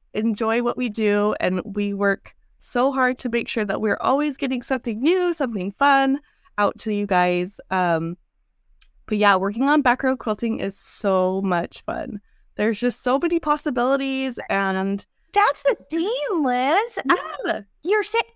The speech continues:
Speaker 2: you're, you're exactly right. There's so many possibilities.
Speaker 1: Yeah.
Speaker 2: How, tell us a little bit, give us a little insight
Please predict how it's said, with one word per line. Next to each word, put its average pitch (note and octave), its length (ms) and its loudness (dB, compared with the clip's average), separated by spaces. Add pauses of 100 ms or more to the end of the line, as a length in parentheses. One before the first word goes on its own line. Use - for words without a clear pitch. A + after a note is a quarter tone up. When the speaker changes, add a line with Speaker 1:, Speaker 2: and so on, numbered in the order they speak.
(340)
Speaker 2:
you're, D#4 240 0
you're G4 240 4
exactly G4 380 2
right. G4+ 180 2
There's G4 180 -2
so - 320 -4 (120)
many A#4+ 180 -2
possibilities. F4 680 -2 (220)
Speaker 1:
Yeah. G#3+ 160 -4
Speaker 2:
How, C5+ 460 0 (180)
tell - 180 0
us D5+ 280 -4
a G4 80 2
little F4 420 2
bit, F4 380 0
give G4 160 0
us C5 100 -2
a G#4+ 60 0
little F4 280 2
insight B3+ 640 0